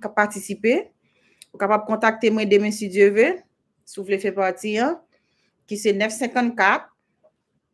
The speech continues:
um, huit soixante, oh,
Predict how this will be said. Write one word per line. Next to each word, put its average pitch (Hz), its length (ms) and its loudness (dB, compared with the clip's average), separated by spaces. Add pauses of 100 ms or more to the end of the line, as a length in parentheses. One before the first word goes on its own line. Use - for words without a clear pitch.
(1080)
um, 180 460 -4 (260)
huit 220 320 -4
soixante, 233 640 -2
oh, 466 220 -6